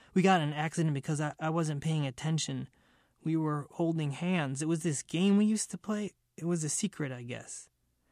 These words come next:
He let go of mine, and I went to grab his, and then we got in an accident." He breathes, and it sounds like he might start to cry. "I lost an eye," he adds. "It doesn't really matter, the,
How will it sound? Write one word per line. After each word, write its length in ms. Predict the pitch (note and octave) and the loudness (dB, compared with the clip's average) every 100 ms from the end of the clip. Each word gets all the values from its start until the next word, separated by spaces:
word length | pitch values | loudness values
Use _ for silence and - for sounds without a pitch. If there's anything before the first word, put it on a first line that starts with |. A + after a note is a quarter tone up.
| _ _ | _ _
He 120 | G3+ | 0
let 180 | F#3 D3 | 2 2
go 200 | F#3+ F#3+ | 2 6
of 60 | F3 | 6
mine, 520 | E3+ F3+ F#3 F#3 F3 _ _ - | 6 4 4 4 2 _ _ -6
and 100 | D#3+ | 0
I 40 | |
went 200 | F3 F#3 | 2 2
to 60 | D#3+ | 0
grab 340 | D#3 E3 D3+ | -2 -2 -2
his, 340 | E3 F3 F3 D3+ | 0 0 0 0
and 160 | C#3+ - _ _ - | -4 -6 _ _ -6
then 120 | D#3+ | -2
we 60 | |
got 200 | D#3 C#3+ | -2 -2
in 60 | C#3+ | -4
an 120 | C#3 | -4
accident." 560 | C3+ C3+ - B2 A#2 A2 _ _ _ _ _ _ _ _ _ | -4 -4 -6 -8 -8 -12 _ _ _ _ _ _ _ _ _
He 180 | - C3+ | -8 -8
breathes, 760 | C3 C#3 D#3 F#3 G3 F#3 - - | -4 0 0 0 -2 -6 -10 -6
and 120 | C#3 | -8
it 100 | C3+ | -6
sounds 340 | - D3 D3+ | -4 0 0
like 140 | C#3 C3 | 0 -2
he 100 | C#3 | -2
might 260 | C3 C3+ | -2 -2
start 240 | - C3+ C3 | -4 -4 -4
to 60 | B2 | -8
cry. 500 | - C#3 C3 B2 - _ _ _ - | -8 -6 -6 -8 -12 _ _ _ -14
"I 300 | D#3 D#3 D#3 | -10 -6 -4
lost 400 | D#3+ F3 E3+ - | 0 0 0 -4
an 100 | C3+ | -4
eye," 420 | D3 E3+ D#3 B2+ - _ _ | -2 -2 -4 -8 -18 _ _
he 180 | - A2+ | -12 -6
adds. 420 | B2 B2 C3+ - - _ _ _ | -6 -6 -8 -12 -16 _ _ _
"It 80 | E3 | -4
doesn't 240 | F#3+ G3+ F3 | 2 4 4
really 180 | D#3 | 2
matter, 400 | C#3 D3+ E3+ D3 | 0 -2 -2 -2
the, 120 | B2+ | -4